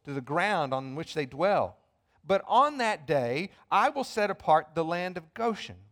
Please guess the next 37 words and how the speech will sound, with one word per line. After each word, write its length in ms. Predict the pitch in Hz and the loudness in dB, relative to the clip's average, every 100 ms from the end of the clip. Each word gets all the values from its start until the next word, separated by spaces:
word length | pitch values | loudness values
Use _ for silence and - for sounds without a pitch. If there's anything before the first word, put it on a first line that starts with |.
| _ _ 143 | _ _ -14
Remember 220 | 151 156 | -10 -10
who 120 | 165 | -8
lives 240 | 165 160 | -8 -10
in 80 | 165 | -14
the 80 | 160 | -14
land 240 | 156 160 | -12 -14
of 80 | 156 | -16
Goshen? 320 | 165 170 - _ _ _ _ _ _ _ _ _ - | -20 -20 -20 _ _ _ _ _ _ _ _ _ -12
The 100 | 123 | -6
Israelites. 840 | 139 110 95 95 82 _ - - _ _ _ _ _ - - | -6 -6 -8 -8 -12 _ -20 -20 _ _ _ _ _ -20 0
"Where 180 | 170 170 | 2 6
my 260 | 190 247 | 6 4
people 360 | - 208 185 190 | 2 -4 0 2
are 100 | 196 | 4
living, 400 | 233 262 131 107 | 2 0 -6 -8
so 160 | 180 | -4
that 320 | 165 185 - 175 | 0 0 -2 -2
there 160 | 208 | 4
are 160 | 202 214 | 4 4
no 220 | 220 262 | 4 2
swarms 400 | - 190 170 151 | 2 0 0 -2
of 100 | 156 | -10
flies 420 | 147 135 156 160 | 0 2 2 0
where 140 | 180 190 | -2 0
they 220 | 208 262 | 0 0
will 100 | 170 | -4
be, 320 | 123 92 87 _ _ _ _ _ | -6 -8 -12 _ _ _ _ _
in 260 | - 190 214 | -8 -2 4
order 240 | 226 240 | 6 6
that 220 | 214 190 170 | 4 2 0
you 320 | 208 285 311 | -2 0 2
may 180 | 226 202 | 0 2
know 380 | 220 247 254 | 4 6 6
that 180 | 226 208 180 | 4 0 2
I, 480 | 185 147 110 87 _ _ _ | 4 4 0 -8 _ _ _
the 180 | 139 180 | 0 2
Lord, 520 | 185 196 156 95 90 | 6 6 6 0 -8